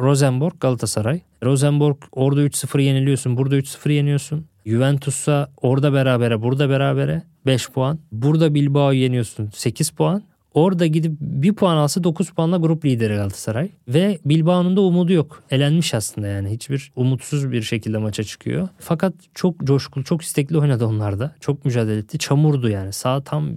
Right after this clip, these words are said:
çamurdu böyle. Yani YouTube'da falan görüntüsü var. Arkadaşlar izleyebilir. Şu anda öyle bir maç üçüncü ligde falan <laughs> bile olmuyor. O kadar çamur bir maç. Şeyi hatırlıyorum. Rahmetli Mehmet Ali Birant ana haberde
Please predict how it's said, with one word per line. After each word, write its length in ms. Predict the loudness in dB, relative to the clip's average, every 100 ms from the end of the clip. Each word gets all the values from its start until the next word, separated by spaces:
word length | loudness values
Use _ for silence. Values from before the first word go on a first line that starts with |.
| -10
çamurdu 460 | -4 -2 0 -2 -4
böyle. 340 | -6 -8 -12 -6
Yani 220 | -2 -2 -2 -4
YouTube'da 340 | -4 -4 -4
falan 320 | -2 0 -2 -2
görüntüsü 440 | 0 0 -2 -4
var. 200 | -2 -2 -4
Arkadaşlar 600 | -6 -4 -6 -6 -6 -8 -8 -8
izleyebilir. 600 | -4 -2 -2 -4 -6 -8
Şu 200 | -6 -2
anda 220 | 0 2
öyle 280 | 0 0 0
bir 60 | 0
maç 300 | -2 -2 -6
üçüncü 400 | -6 -2 0 0
ligde 200 | 0 0
falan 240 | 0 0
<laughs> 60 | 2
bile 140 | 4
olmuyor. 280 | 4 2 0
O 60 | 0
kadar 260 | 0 0
çamur 380 | 0 0 0 0 -2 -6
bir 120 | -4
maç. 340 | -2 -2 -4 -8 _ _ _ _ -10
Şeyi 240 | -2 2 2
hatırlıyorum. 600 | 2 0 0 0 0 -4 -2
Rahmetli 420 | 0 0 -2 -2
Mehmet 240 | 0 0
Ali 200 | 0 -2
Birant 240 | 0 -2 -4 -8
ana 300 | -4 0 2
haberde 580 | 0 0 -2 0 -2 -2